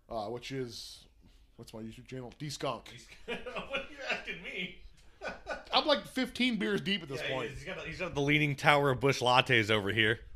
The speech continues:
Speaker 1: Plus that, the delicious alcohol that you brought to get my pants off.
Speaker 2: Peak Reserve, no fucking, you know, you go check it out. And I,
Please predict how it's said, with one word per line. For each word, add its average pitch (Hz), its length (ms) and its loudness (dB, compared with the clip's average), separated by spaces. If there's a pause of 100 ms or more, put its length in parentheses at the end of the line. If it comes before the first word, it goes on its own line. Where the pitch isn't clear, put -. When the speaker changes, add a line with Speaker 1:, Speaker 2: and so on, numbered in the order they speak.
Speaker 1:
Plus 226 260 4
that, 160 360 2
the 156 80 -2
delicious 143 480 -4 (220)
alcohol 147 320 -2
that 135 140 -8
you 135 40 -6
brought 123 280 -4
to 123 40 -16
get 131 100 -14
my 117 100 -10
pants 139 300 -8
off. 101 220 -6 (120)
Speaker 2:
Peak 175 200 -8
Reserve, 127 460 0
no 123 160 2
fucking, 117 500 0
you 120 160 -2
know, 113 200 -2
you 117 360 -6
go 120 80 0
check 120 280 0
it 107 80 0
out. 104 160 0
And 101 80 -6
I, 98 100 -2